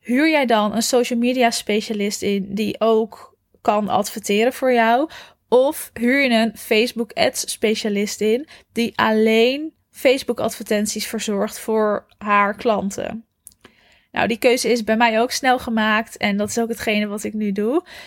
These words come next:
Degene die voor mij de advertenties doet, is iemand die alleen dit doet en hier gewoon supergoed in is.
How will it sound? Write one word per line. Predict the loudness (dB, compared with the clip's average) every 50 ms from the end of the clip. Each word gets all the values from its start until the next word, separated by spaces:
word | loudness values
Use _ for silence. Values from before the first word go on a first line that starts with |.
| -16 -6
Degene | -4 0 2 2 2 2 0
die | -2 -2
voor | -2 -2 2
mij | 4 4 4 4
de | 4 2
advertenties | 0 -2 -4 -6 -2 0 0 0 0 -2 -6 -8 -6 -2
doet, | -2 -2 -2 -2 -4 -8 -14 -20 -20 _ -4
is | -2 -2 -2 0
iemand | -2 -2 0 0 2 2 0 0 -4 -8 -8 -4
die | -2 -2 -2 0
alleen | 0 2 4 4 4 4 2 2 0 0
dit | 0 -2 0 0
doet | -2 -2 -2 -2 -4 -6 -8 -12 -10 -4
en | -2 0 2 2
hier | 2 2 0 0 -2
gewoon | -2 0 2 2 2 0 -4 -8
supergoed | -10 -6 -4 -4 -2 -2 -4 -4 -2 -4 -4 -4 -4
in | -4 -4 -4
is. | -4 -6 -6 -8 -10 -10 -14 -14 -16 -20